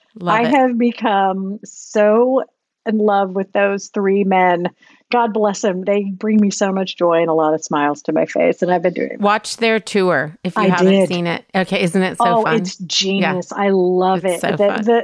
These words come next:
Speaker 2: the, the candidness and the humor, I just, it, ca-, it literally, I'm, I sometimes sit there, like, crying, laughing while I'm on the bike.
Speaker 1: Oh.
Speaker 2: That's,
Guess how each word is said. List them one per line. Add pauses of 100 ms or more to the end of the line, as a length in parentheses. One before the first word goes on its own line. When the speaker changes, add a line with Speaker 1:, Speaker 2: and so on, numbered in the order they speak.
Speaker 2:
the, (400)
the
candidness
and
the
humor,
I
just,
it,
ca-,
it
literally,
I'm, (100)
I
sometimes
sit
there,
like,
crying,
laughing
while
I'm
on
the
bike.
Speaker 1:
Oh.
Speaker 2:
That's,